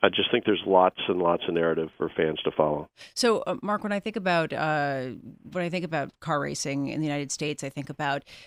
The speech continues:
Speaker 2: uh, the zooming noise, and I think about how fast they go and, and the sort of, uh, sponsorship labels all over the cars. I also think of the highly publicized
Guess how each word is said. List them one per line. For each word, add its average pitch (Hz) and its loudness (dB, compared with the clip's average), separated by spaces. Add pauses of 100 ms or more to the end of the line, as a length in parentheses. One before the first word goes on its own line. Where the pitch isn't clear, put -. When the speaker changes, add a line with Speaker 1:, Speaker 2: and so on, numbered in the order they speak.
(160)
Speaker 2:
uh, 151 2
the 160 -4
zooming 156 0
noise, 156 -2
and 156 -4
I 156 -2
think - -8
about 156 0
how 160 0
fast 151 0
they 160 -2
go 147 -2
and, 147 -2
and 156 -4
the 151 -2
sort 147 -4
of, 147 -6
uh, 131 -4
sponsorship 156 -2
labels 151 -2
all 156 0
over 147 -4
the 143 -8
cars. 156 -4
I 180 0
also 233 0
think 196 -2 (120)
of 160 -2 (120)
the 160 -4
highly 170 -2
publicized 151 -4